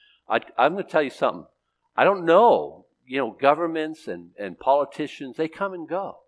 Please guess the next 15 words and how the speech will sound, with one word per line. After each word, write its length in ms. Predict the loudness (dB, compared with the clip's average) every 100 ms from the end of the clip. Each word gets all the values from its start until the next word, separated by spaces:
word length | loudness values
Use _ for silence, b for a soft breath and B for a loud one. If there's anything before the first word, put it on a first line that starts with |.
| b b b b _ _
Our 160 | -8 -8
faith 280 | -8 -8 -8
in 160 | -14 -18
Jesus 340 | -16 -18 -20
Christ 480 | -6 0 0 -2 -8 -20
has 280 | -4 -4 -4
to 100 | -10
be 340 | -14 -12 -12 -16 _ _ _ _ _ _ _ _ _ _ _
absolute. 680 | 0 0 -2 -10 -10 -10 -14 _ _ _ _ _ _ _ _ _ _ _ _ _ _ _ _ _ _
Well, 160 | -14
I 60 | -8
don't, 180 | -8 -10 _ _ _ -12
whoever 220 | -10 -8
they 120 | -4
elect, 460 | -4 -4 -8 -12